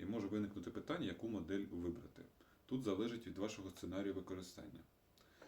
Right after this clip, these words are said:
М Ф сімдесят дев'ять У більш стара модель, але вона має свої, е, так скажемо, бонуси.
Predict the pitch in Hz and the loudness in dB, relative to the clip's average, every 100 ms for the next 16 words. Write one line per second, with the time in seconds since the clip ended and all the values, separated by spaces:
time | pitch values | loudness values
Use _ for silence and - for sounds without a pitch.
0 | - - 95 123 180 131 104 - 127 110 | -18 -8 4 4 4 2 0 0 0 4
1 | 104 120 - 78 - - - - - - | 4 4 -2 -8 -10 -18 -20 -20 -20 -20
2 | - - 98 113 143 - 107 117 113 85 | -20 -12 6 6 6 4 4 6 4 4
3 | 78 - - - - - - - - - | 2 -2 -12 -20 -20 -20 -20 -20 -20 -20
4 | - 95 120 151 127 147 110 120 120 - | 0 4 4 4 4 4 4 2 0 -2
5 | 92 92 127 127 - - 98 92 90 85 | -4 2 2 2 -2 -10 -8 -6 -4 -6
6 | 85 - 95 92 87 85 113 92 85 - | -8 -8 -6 -4 -4 2 4 4 0 -8